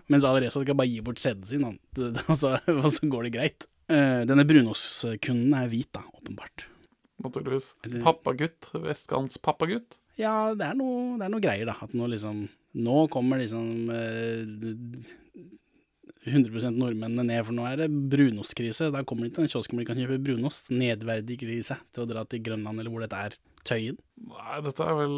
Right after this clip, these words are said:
Speaker 2: eh, litt mer sånn Grorud-ish, er det ikke det?
Speaker 1: Ikke peiling. Kasim er, eh, noe irritert over å bli forstyrret i filmen sin da, og så kommer en annen fyr som tydeligvis kjenner Kasim. Eh, en fyr med somalsk bakgrunn,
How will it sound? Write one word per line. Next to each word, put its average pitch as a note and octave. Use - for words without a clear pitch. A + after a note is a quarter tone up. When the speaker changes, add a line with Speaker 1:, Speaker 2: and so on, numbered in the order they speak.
Speaker 2:
eh, C#3
litt C3+
mer C3
sånn C3
Grorud-ish, D3
er G3
det F#3+
ikke G#3+
det? B3+
Speaker 1:
Ikke B2
peiling. -
Kasim D#3+
er, A2+
eh, A2
noe B2
irritert B2
over B2+
å A2+
bli A#2+
forstyrret A2+
i A#2
filmen B2
sin G#3
da, G#3
og E3
så C#3
kommer C3
en C3+
annen D3
fyr D#3+
som B2
tydeligvis A2+
kjenner G#2
Kasim. D#3
Eh, A2
en A2+
fyr G#2+
med G2+
somalsk C#3+
bakgrunn, D#3